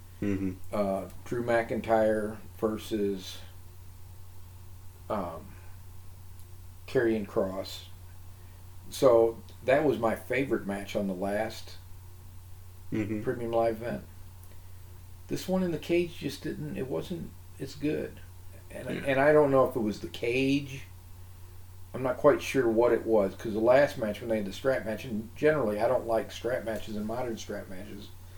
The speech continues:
Speaker 2: are
Speaker 1: Mm.
Speaker 2: kinda crappy. But that was a better match. And then, uh, Reigns versus Logan Paul was pretty amazing.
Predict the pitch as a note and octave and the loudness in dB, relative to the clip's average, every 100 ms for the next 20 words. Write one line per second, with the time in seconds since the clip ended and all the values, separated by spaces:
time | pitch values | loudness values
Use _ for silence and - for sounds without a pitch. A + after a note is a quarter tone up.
0 | - - G2+ G2 A2 F#2+ G#2+ G#2+ - - | -6 0 2 4 4 2 -4 -4 0 -2
1 | C3 - - - - - - - - - | -2 -4 -6 -6 -6 -6 -6 -8 -6 -6
2 | - - B2+ A#2 - - - - - - | -6 2 4 4 0 -6 -8 -10 -10 0
3 | C3+ D3 D3 B2 A#2+ G#2+ A#2 G#2 G#2+ G#2 | 4 6 6 4 4 8 8 8 2 0
4 | F#2+ G#2+ A2+ A#2 A#2 A2+ A2+ - B2 G#2+ | -2 -6 0 4 6 4 -2 -8 0 2
5 | G2+ G2+ - - - - - - - - | 2 -2 -10 -12 -14 -12 -12 -14 -14 -14
6 | - G2 A2+ C#3 C#3 - A#2 A2+ A2 G2 | -10 0 2 2 0 -2 0 0 -2 0
7 | A2+ A#2 A#2 F#2+ G#2+ A#2 - - - - | 4 4 2 -2 2 4 4 0 -6 -8
8 | - A2 F#2+ F2 - C3+ G#2 G2 A2+ G#2+ | -8 -4 -2 -4 -6 -4 -2 -2 -2 -4
9 | - - | -6 -12